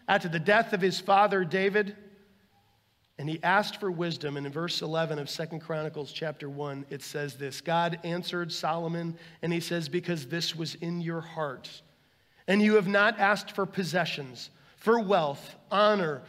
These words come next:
or the life of those who hate you, and have not even asked for long life, but have asked for wisdom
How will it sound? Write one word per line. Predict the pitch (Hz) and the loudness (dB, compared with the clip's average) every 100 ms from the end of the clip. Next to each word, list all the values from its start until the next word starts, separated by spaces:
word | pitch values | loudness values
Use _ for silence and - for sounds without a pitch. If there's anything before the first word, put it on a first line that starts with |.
| - - | -10 2
or | 208 | 4
the | 202 | 6
life | 196 214 247 233 | 6 6 4 0
of | 220 | -2
those | 175 226 226 | 4 4 4
who | 226 196 | -2 0
hate | 175 214 220 | 2 0 0
you, | 175 156 143 - - | -4 -4 -6 -6 2
and | 208 | 4
have | 196 | 6
not | 220 285 277 | 4 4 4
even | 254 247 | 4 4
asked | 240 214 226 226 - | 4 4 4 2 0
for | 220 214 | 2 4
long | 202 220 262 240 190 | 4 2 4 2 2
life, | 165 160 160 160 - - - | 0 0 -2 -6 -12 -12 2
but | 220 | 6
have | 214 | 6
asked | 202 202 214 247 - | 4 4 4 2 0
for | 208 196 | 0 0
wisdom | 175 220 202 151 156 143 | 2 0 0 -2 -6 -8